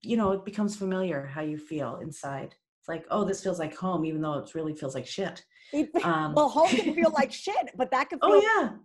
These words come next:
Speaker 2: that's, like, comfortable for you because feeling like shit is normal. But then once you start to sit with yourself and feel better, you're like, "Fuck this noise. I don't wanna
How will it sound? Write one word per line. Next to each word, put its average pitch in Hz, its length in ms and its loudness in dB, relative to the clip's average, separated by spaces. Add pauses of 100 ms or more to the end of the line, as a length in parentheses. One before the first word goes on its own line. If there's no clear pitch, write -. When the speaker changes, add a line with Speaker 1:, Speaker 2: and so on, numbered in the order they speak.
(260)
Speaker 2:
that's, 311 140 -8
like, 330 120 -6
comfortable 381 480 0
for 294 120 -8
you 262 180 -2
because 269 320 -6
feeling 294 320 0
like 269 240 -6
shit 339 480 -6 (540)
is 233 200 -6
normal. 262 600 0
But 208 100 -6
then 262 160 2
once 294 240 -6
you 285 80 -6
start 254 320 -4
to 240 200 -6
sit 285 180 -8
with 277 160 -12
yourself 220 400 -6
and 226 160 -10
feel 233 180 -2
better, 262 440 0
you're 233 180 0
like, 233 200 2 (360)
"Fuck - 240 0
this 523 220 -2
noise. 220 280 2 (120)
I 285 100 -2
don't 554 160 0
wanna 622 200 2